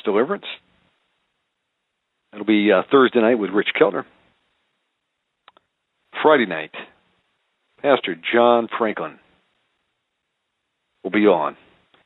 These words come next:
And then eleven P M Friday night, I'm going to have Ragnar Benson, special guest. Ragnar Benson will be on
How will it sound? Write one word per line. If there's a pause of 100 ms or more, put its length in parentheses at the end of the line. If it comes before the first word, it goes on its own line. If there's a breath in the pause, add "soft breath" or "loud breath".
(260)
And
then
eleven
P
M
Friday
night,
I'm
going
to
have (680)
Ragnar
Benson, (840)
special
guest. (1300)
Ragnar
Benson
will
be
on